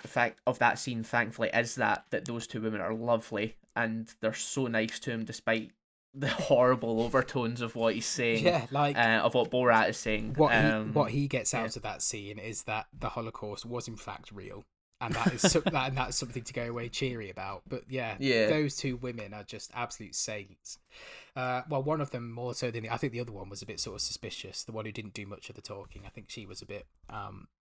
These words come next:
Speaker 2: not quite as, as on board. But yeah,
Speaker 1: But of
Speaker 2: the
Speaker 1: course, in that s-, in that scene, they were aware of it. Like, he revealed himself to be
Speaker 2: Mm.
Speaker 1: Sacha Baron Cohen at the end.
Speaker 2: Did he?
Speaker 1: And of course, um,
Speaker 2: Mm.
Speaker 1: the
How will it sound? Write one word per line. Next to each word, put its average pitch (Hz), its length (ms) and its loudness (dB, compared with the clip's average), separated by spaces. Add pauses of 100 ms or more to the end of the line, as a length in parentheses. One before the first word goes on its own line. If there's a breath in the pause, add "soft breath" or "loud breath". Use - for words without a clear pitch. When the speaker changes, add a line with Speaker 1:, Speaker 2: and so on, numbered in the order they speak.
(200)
Speaker 2:
not 127 200 -12
quite 101 320 -8
as, - 200 -6 (160)
as 107 260 -8
on 101 160 -12
board. 98 380 -10
But 107 160 -10
yeah, 101 300 -8
Speaker 1:
But 160 80 8
of 127 80 8
Speaker 2:
the 117 40 -4
Speaker 1:
course, 147 160 4
in 143 200 2
that 156 160 8
s-, - 220 -10
in 143 100 4
that 151 140 6
scene, 139 180 0
they 123 60 2
were 113 140 6
aware 117 260 6
of 107 120 0
it. - 200 2
Like, 120 280 2
he 113 160 -4
revealed 117 500 -4
himself 110 680 -2 (140)
to 160 100 -6
be 113 140 0
Speaker 2:
Mm. 107 240 -2
Speaker 1:
Sacha 113 320 2
Baron 110 240 2
Cohen 113 240 -4
at - 80 -4
the 110 160 2
end. 95 200 -2
Speaker 2:
Did 104 140 -6
he? 98 140 -4 (140)
Speaker 1:
And 113 100 2
of 110 100 -2
course, - 380 0
um, 110 500 6
Speaker 2:
Mm. 127 140 -8
Speaker 1:
the 107 400 2